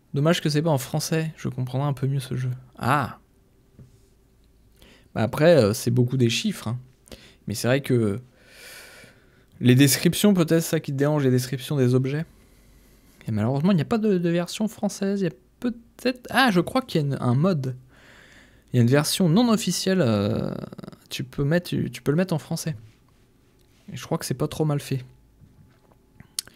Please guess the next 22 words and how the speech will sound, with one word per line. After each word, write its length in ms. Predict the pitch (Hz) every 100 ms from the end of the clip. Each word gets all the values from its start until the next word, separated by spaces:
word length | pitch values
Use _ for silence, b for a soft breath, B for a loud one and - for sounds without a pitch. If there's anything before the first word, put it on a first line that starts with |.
| B B B B B
Et 100 | 123
là, 120 | 151
on 60 | 214
pourrait 240 | - 135
passer 240 | 131 147 247
en 80 | 220
mode 180 | 208
j'a-, 180 | 147 147
j'assomme 380 | 143 175 - 247
les 80 | 233
mecs. 220 | 196 185
Ah, 80 | -
c'est, 240 | - -
c'est 260 | 226 - 208
pas 120 | 254
mal 180 | 311 359
parce 140 | 285
qu'il 100 | -
y 40 | 190
a 40 |
trois 380 | 180 - - 254
munitions. 1160 | 226 220 214 - 190 196 208 208 214 220 220